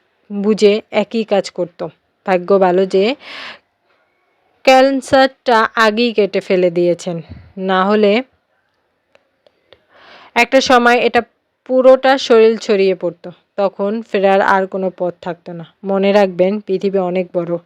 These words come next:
এখানে প্রেম, ভালোবাসা, আবেগ, সৌন্দর্য সব কিছু থরে থরে সাজানো।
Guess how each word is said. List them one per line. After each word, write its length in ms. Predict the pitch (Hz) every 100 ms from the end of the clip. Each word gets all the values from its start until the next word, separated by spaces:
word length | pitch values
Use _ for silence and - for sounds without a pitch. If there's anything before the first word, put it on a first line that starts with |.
| _ _
এখানে 360 | 190 175 196 190
প্রেম, 400 | 185 196 190 185
ভালোবাসা, 500 | 190 180 180 180 196
আবেগ, 380 | - 185 185 185
সৌন্দর্য 480 | - 185 185 180 196
সব 280 | - - 233 _
কিছু 380 | 240 - 208 185 - _ _ - - - -
থরে 240 | 233 226
থরে 240 | 240 226
সাজানো। 480 | 226 196 175 175 165